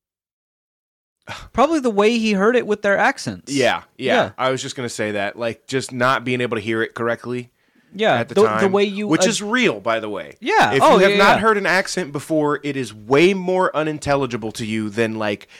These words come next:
Speaker 2: spend s-, a, th-, a few weeks just listening to people talk, and you'll start to pick up on
Speaker 1: Mm-hmm.
Speaker 2: different.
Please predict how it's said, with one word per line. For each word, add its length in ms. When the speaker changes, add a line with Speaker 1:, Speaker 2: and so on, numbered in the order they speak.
Speaker 2:
spend 520
s-, 360
a, 180
th-, 100
a 40
few 240
weeks 340
just 240
listening 300
to 60
people 200
talk, 420
and 100
you'll 120
start 280
to 80
pick 280
up 160
on 320
Speaker 1:
Mm-hmm. 160
Speaker 2:
different. 400